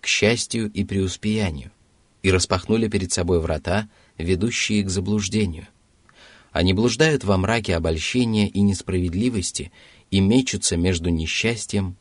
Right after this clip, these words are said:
и погибелью. Этот аят свидетельствует о том, что если человек отказывается повиноваться посланнику Аллаха и отдаёт предпочтение иным наставникам,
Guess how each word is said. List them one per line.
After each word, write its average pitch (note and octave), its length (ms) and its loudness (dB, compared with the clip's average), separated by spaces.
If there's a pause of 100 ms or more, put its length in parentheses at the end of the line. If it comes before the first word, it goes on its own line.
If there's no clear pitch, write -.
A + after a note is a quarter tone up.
(100)
и G2+ 60 -2
погибелью. D2 680 -6 (920)
Этот D#3+ 320 6
аят C#3+ 320 2
свидетельствует G#2+ 800 0
о F2+ 80 2
том, A#2+ 240 0
что - 180 -2
если F2+ 280 0
человек F#2 540 0
отказывается F#2 840 -4
повиноваться E2+ 680 -2
посланнику D#2+ 640 -4
Аллаха D2+ 520 -4 (360)
и E2 80 -2
отдаёт F2 480 4
предпочтение G2+ 880 2
иным G2 380 4
наставникам, E2 840 -4